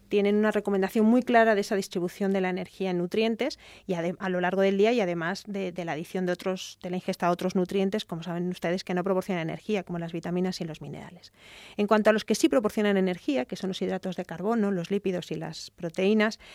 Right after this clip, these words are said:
decirles que la mayor parte de la energía diaria debe ser en forma de hidratos de carbono, precisamente el pan y la pasta que comentábamos anteriormente son dos, eh, eh,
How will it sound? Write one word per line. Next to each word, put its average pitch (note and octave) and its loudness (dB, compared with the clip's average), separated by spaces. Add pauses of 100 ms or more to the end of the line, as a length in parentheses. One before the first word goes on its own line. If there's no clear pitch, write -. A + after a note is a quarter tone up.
(160)
decirles B3+ 4
que - 0
la F#3+ 6
mayor A3+ 4
parte F3+ -2 (180)
de F#3 -4
la F#3 0
energía F#3+ -4
diaria G#3+ -2
debe G3 0
ser G#3 -2
en G3+ -2
forma C#4+ -4
de G3+ -2
hidratos C4 -4
de G#3+ -4
carbono, F#3 -6
precisamente C4 2 (720)
el F3 -8
pan A3+ 8
y A3+ 4
la A3+ 4
pasta A#3 2
que F#3 0
comentábamos F#3+ 0
anteriormente A3+ -2
son G3 -2
dos, G#3 -4
eh, F#3+ -6
eh, - -10